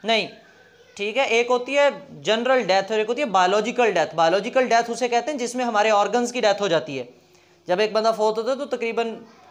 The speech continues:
छः, सात, आठ घंटे, दस, बारह घंटों तक जो उसके ऑर्गन्स जिंदा रह सकते हैं, उनको हम निक-, जिंदा रहने से मतलब ये नहीं है कि वो फिल-, फुली फंक्शनल है, हम उनको निकाल लें तो उनको प्रिजर्व कर लें तो किसी दूसरे बंदे में ट्रांसप्लांट करवाए जा सकते हैं।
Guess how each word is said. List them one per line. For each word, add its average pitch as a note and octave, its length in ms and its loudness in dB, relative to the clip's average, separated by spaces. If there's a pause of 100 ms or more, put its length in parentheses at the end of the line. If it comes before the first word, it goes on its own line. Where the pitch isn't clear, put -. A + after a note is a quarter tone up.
(180)
छः, A3 140 -2
सात, A3 280 2
आठ G#3+ 180 4
घंटे, G#3 260 -2
दस, G3+ 220 -2
बारह G3 220 2
घंटों G3 240 -2
तक G#3+ 120 -2
जो A#3 160 0
उसके A3+ 180 -4
ऑर्गन्स F3+ 500 0
जिंदा G3 220 0
रह F#3+ 140 2
सकते G3+ 300 -8
हैं, B3 60 -4
उनको G#3+ 220 -2
हम G#3 80 0
निक-, - 520 -10
जिंदा G#3+ 200 0
रहने A#3 220 0
से A#3+ 80 -8
मतलब A3+ 280 -2
ये A#3 140 2
नहीं C#4 120 -2
है D#4 80 -2
कि C#4+ 80 -2
वो B3 140 2
फिल-, A#3+ 320 -2
फुली B3+ 200 -2
फंक्शनल G#3 460 -2
है, C3+ 140 -8 (420)
हम A3+ 160 0
उनको B3 180 0
निकाल G#3 400 2
लें C#4 240 0
तो D4 80 -4
उनको A#3+ 480 0
प्रिजर्व B3 580 0
कर A3+ 180 4
लें A#3+ 180 -2
तो B3+ 80 -4
किसी A#3 180 -8
दूसरे A3 280 -2
बंदे G#3+ 200 0
में A3+ 100 -2
ट्रांसप्लांट G3 460 -2
करवाए F#3 280 2
जा C3+ 140 2
सकते - 280 -10
हैं। A#2+ 180 -10